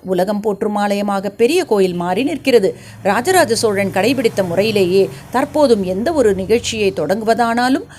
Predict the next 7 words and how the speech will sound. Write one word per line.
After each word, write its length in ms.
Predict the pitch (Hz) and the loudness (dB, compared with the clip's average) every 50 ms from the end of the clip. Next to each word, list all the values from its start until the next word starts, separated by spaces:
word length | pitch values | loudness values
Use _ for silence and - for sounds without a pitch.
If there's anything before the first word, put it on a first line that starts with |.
| - - | -18 -6
முதலில் 440 | - 226 254 302 285 247 202 170 156 | -2 0 2 4 4 4 2 2 0
வாராகி 420 | 185 180 214 302 349 311 226 226 | -2 -2 0 0 -2 -2 -2 -2
அம்மனுக்கு 460 | 202 196 196 196 185 - - - 185 180 - | -2 -2 -2 -4 -4 -4 -4 -4 -4 -4 -4
பூஜை 340 | - 196 196 175 202 202 202 | -4 -6 -6 -2 -2 -2 -2
செய்த 240 | - 208 196 196 | 0 -2 -2 -2
பின்னரே 400 | 196 214 202 202 202 196 208 269 285 | -2 -4 -4 -2 -2 -2 -2 -2 -2
தொடங்கும் 520 | 285 247 190 196 196 208 208 233 226 190 | -2 -2 -2 -2 -2 -2 -2 -2 -2 -2